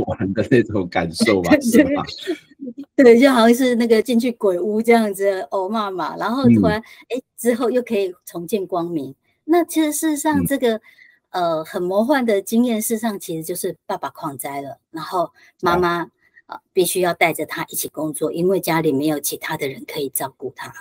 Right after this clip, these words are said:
Speaker 2: 对。
Speaker 1: 嗯，
Speaker 2: 那我都觉得这个一定是矿，
Speaker 1: 嗯。
Speaker 2: 就，就是一定是小孩的视角才有办，
Speaker 1: 嗯，嗯，嗯。
Speaker 2: 办法，呃，有，有这样的经验，才能够，
Speaker 1: 嗯。
Speaker 2: 就是除了讲那种血泪斑斑，爸爸怎么样，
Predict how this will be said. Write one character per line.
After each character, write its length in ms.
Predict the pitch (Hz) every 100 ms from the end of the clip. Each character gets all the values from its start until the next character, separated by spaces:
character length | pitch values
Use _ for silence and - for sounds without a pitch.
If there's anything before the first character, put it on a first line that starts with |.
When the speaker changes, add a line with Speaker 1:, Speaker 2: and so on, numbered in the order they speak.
| - _
Speaker 2:
对。 100 | 143 - -
Speaker 1:
嗯， 300 | 104 87 80 - -
Speaker 2:
那 200 | - 254 165
我 160 | 175 170
都 140 | 226
觉 180 | 220 185
得 80 | 180
这 140 | 208
个 100 | 196
一 120 | 190 160
定 180 | 190
是 340 | 180 - 175 160
矿， 400 | - - 175 156
Speaker 1:
嗯。 40 | 151 _ _ _
Speaker 2:
就， 120 | 208 202 -
就 140 | 262
是 120 | 254
一 120 | 247 196
定 180 | 240
是 140 | 233 240
小 160 | 208
孩 180 | 139 151
的 80 | 160
视 200 | 160 208
角 240 | 165 151 - _ _ -
才 160 | 165
有 160 | 160 151
办， 260 | 107 151
Speaker 1:
嗯， 20 | 156 -
嗯， 60 |
嗯。 40 | 165
Speaker 2:
办 220 | 170 170
法， 200 | 143 - - - _ -
呃， 280 | 151 139 -
有， 160 | 139 127
有 100 | 143
这 140 | 139 175
样 120 | 156
的 120 | 127
经 280 | - 131 131
验， 220 | 139 131
才 200 | 131 -
能 100 | 139
够， 160 | - 175 - - _
Speaker 1:
嗯。 100 | - -
Speaker 2:
就 100 | 240
是 180 | 233 247
除 240 | 226 208
了 140 | 202 190
讲 260 | - 151
那 140 | 160 196
种 140 | 190
血 240 | 170 - 147
泪 120 | 190
斑 240 | 185 170
斑， 220 | 165 160
爸 160 | 165 175
爸 240 | 160 139
怎 160 | 143 131
么 80 | 135
样， 340 | 156 170 156